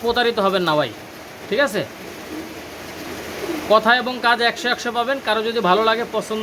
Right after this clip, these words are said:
হয়, অবশ্যই যোগাযোগ করে নিয়ে নিতে পারেন ভাই। আর অবশ্যই আপনারা WhatsApp এবং ইমোতে ডাইরেক্ট ফোন দেবেন ভাই, ঠিক আছে? কারো যদি ভালো লাগে অবশ্যই নেবেন, কোনো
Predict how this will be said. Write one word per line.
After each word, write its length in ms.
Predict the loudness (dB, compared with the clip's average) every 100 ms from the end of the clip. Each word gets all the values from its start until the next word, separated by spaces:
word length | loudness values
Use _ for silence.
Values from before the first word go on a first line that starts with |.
| 0
হয়, 120 | 0 0
অবশ্যই 320 | -2 0 0 2
যোগাযোগ 300 | 4 4 2 2
করে 120 | 2 2
নিয়ে 120 | 2 4
নিতে 120 | 4 4
পারেন 160 | 4 2
ভাই। 120 | -2 -6 -14 -14 -12 -12 -12 -6 4
আর 100 | 4 6
অবশ্যই 320 | 2 2 4 4
আপনারা 260 | 4 2 2 4
WhatsApp 360 | 2 2 -2 -2
এবং 120 | -2 -2 -2
ইমোতে 260 | 0 2 6
ডাইরেক্ট 280 | 6 4 2
ফোন 100 | 0 0
দেবেন 180 | 0 0
ভাই, 100 | -2 -4 -10 -16 -16 -16 -14 -6
ঠিক 100 | 0
আছে? 200 | 0 0 -2 -6 -10 -10 -10 0
কারো 140 | 4 4
যদি 160 | 4 4
ভালো 220 | 6 6
লাগে 140 | 4 4 2
অবশ্যই 300 | 2 0 0 2
নেবেন, 220 | 2 0 -4 -12 -10
কোনো 120 | -4